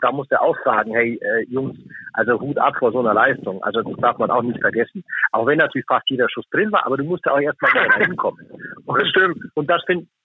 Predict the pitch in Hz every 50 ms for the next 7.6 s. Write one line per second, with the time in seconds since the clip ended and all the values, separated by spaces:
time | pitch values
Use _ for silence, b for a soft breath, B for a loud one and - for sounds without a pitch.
0 | _ _ _ _ - 151 143 - - 180 180 147 127 - 170 165 147 - 160 147
1 | 143 - 170 156 143 143 - 160 170 208 180 - - 135 127 123 120 135 147 -
2 | - 127 - - 143 139 147 147 147 143 131 - 156 151 - - 170 139 180 -
3 | - 196 196 233 247 214 - - - 226 - 247 196 180 165 147 131 123 117 B
4 | B B B B - 147 170 - - - 175 175 196 170 139 139 170 208 - 107
5 | 185 170 - - - 131 123 117 - - 117 113 120 - 127 135 135 - 147 135
6 | 139 131 - 131 - 151 - - 139 123 - 165 175 - - 156 - - - -
7 | - 156 135 131 156 190 226 208 - 95 76 -